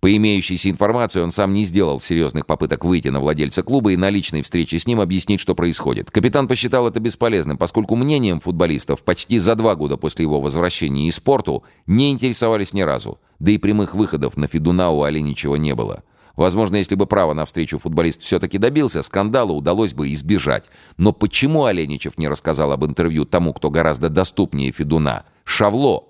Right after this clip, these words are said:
Один из игроков, попросивший не называть его имени, сказал: «Оленичев не пошел к Шавло, потому что от того ничего не зависит.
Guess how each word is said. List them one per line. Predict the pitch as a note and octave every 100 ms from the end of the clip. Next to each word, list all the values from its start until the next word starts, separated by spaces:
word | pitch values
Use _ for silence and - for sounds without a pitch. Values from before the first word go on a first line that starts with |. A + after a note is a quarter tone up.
| _ _ _ _ _ _ _ _ _ _ _ _
Один | G2+ A#2+ D3+
из | A#2
игроков, | B2 C#3 C#3 B2 -
попросивший | G2 G#2+ A2+ G#2+ - F#2+
не |
называть | G2+ G2+ A2 G2+ F#2
его | G#2+
имени, | C3+ C3 G2+ D#2
сказал: | - A2 F2+ D#2
«Оленичев | E2+ G#2 G2+ F#2 F#2+
не | G2
пошел | F2+ F#2+ - A2+ A#2
к | -
Шавло, | - C#2+ C2+
потому | B1+ - E2 F2
что | - E2+
от | -
того | F2+ F#2 E2+
ничего | D#2+ - F2+ F2
не | E2+
зависит. | C#2 F2 F2 B1+ - -